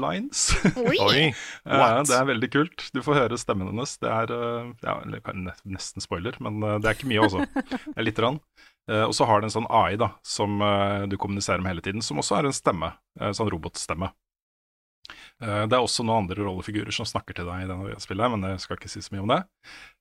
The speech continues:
Speaker 1: Det eneste som jeg synes er litt teit med akkurat det, er at han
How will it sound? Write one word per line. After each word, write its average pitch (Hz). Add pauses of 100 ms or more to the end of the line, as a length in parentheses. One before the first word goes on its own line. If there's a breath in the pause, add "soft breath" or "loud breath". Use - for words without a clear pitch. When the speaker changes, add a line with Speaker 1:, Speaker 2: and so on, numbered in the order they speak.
(160)
Speaker 1:
Det - (180)
eneste 110
som 143
jeg 135
synes 117
er 117
litt 107
teit 101
med 110
akkurat 104
det, 127
er 104
at 104
han 104